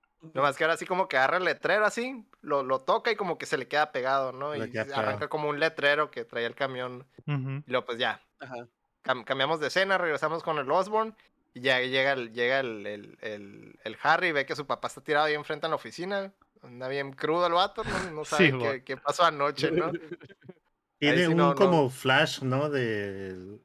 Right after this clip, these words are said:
Speaker 2: Ah,
Speaker 3: del
Speaker 2: Simón. Es-, escuchar, es-, tiene un
Speaker 3: La
Speaker 2: flashback y
Speaker 3: risa,
Speaker 2: escucha
Speaker 3: de
Speaker 2: las
Speaker 3: risa.
Speaker 2: risillas y todo eso, ¿no?
Speaker 3: Desde luego.
Speaker 2: Y en eso llegan unos otros, otros empleados ahí de la compañía y le dicen, "No, pues que se murió el,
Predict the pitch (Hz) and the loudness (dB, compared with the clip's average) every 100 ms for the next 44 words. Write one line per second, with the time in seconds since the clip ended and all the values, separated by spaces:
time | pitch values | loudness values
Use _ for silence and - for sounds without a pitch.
0 | _ 120 131 156 165 165 160 147 143 135 | _ -8 0 4 4 4 0 -2 -4 -4
1 | 123 107 _ _ _ - 123 - 135 - | -4 -10 _ _ _ -16 -16 -12 -10 -4
2 | 143 175 151 127 127 131 123 - 156 165 | 2 2 0 -2 -2 -2 -4 0 0 0
3 | 151 151 120 131 123 117 123 131 127 160 | 0 0 2 2 2 0 -2 -2 0 4
4 | 156 127 123 113 139 143 143 131 127 - | 4 2 -2 -4 -4 -2 0 0 -4 -6
5 | 123 117 117 117 110 101 101 98 - _ | -4 -2 -4 -6 -8 -8 -8 -10 -12 _
6 | _ _ _ _ _ _ _ _ _ _ | _ _ _ _ _ _ _ _ _ _
7 | 147 151 151 180 190 196 190 190 180 - | -2 0 2 2 4 4 2 2 0 -2
8 | - 143 147 165 151 - 147 131 156 156 | -6 -4 0 0 -2 -6 -8 -6 -4 -4
9 | 147 110 135 170 175 147 127 151 139 120 | -4 0 2 4 2 -2 -2 -2 -4 -6
10 | 110 117 151 165 147 120 123 156 185 165 | -8 -6 -2 -2 -4 -6 -10 -10 -12 -14
11 | 147 135 123 113 113 120 123 120 117 | -12 -10 -10 -10 -8 -6 -4 -6 -12